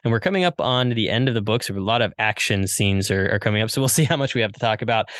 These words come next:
but hope that you've been enjoying, uh, this read through of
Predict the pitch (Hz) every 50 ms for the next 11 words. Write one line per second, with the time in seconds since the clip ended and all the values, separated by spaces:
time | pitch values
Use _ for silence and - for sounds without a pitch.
0 | - - - - 139 135 110 - 95 110 151 147 127 - 127 117 - - 123 117
1 | 117 117 113 110 107 104 104 113 110 110 110 110 110 110 - _ _ - 110 101
2 | 98 95 95 - - - - 123 127 127 - - 101 101 98 90 - - 104 104
3 | 98 - - 110 117 113 110 107